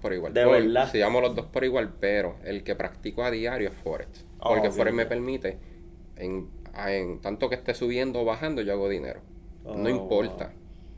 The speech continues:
Speaker 1: Yo me puedo beneficiar en venta como en compra. A mí no me importa de rojo o azul.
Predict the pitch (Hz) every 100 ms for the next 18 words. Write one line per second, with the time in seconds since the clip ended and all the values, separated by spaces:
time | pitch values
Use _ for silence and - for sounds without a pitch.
0 | - - 101 113 123 120 123 110 117 -
1 | 98 73 85 92 143 208 - 220 - 107
2 | 95 104 101 90 90 95 117 120 123 117
3 | 104 - - - - - 95 104 117 123
4 | 107 92 - 98